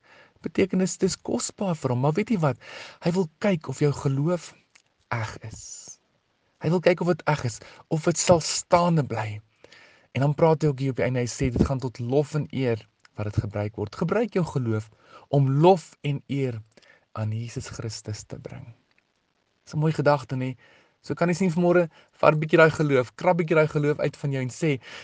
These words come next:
"Here, ek gaan bly wees oor al hierdie beproewinge.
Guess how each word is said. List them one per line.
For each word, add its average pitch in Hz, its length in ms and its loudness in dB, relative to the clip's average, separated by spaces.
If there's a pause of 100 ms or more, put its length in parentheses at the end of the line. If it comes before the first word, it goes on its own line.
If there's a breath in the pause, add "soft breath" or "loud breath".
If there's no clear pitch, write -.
"Here, 175 180 6
ek 165 160 4
gaan 160 340 2
bly 175 460 4
wees 117 400 -8 (360)
oor 131 180 -4
al 139 260 0
hierdie 127 240 -4
beproewinge. 110 520 -6